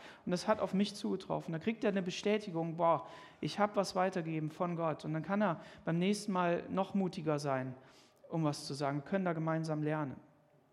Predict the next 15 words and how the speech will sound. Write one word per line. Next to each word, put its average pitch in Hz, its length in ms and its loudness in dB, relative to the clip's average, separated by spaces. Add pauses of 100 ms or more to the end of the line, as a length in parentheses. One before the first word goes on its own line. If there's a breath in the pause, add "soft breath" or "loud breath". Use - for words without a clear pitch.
(540 loud breath)
Und 185 120 4
das 226 200 6
ist - 240 -2
jetzt 208 240 2
mal 202 320 6
nur 214 200 4
für 190 580 4
hier 185 180 2
den 175 140 0
Gottesdienst. 165 880 0
Man 156 180 -2
könnte 190 260 2
das 170 180 -2
noch 165 180 -6
weiter 175 400 2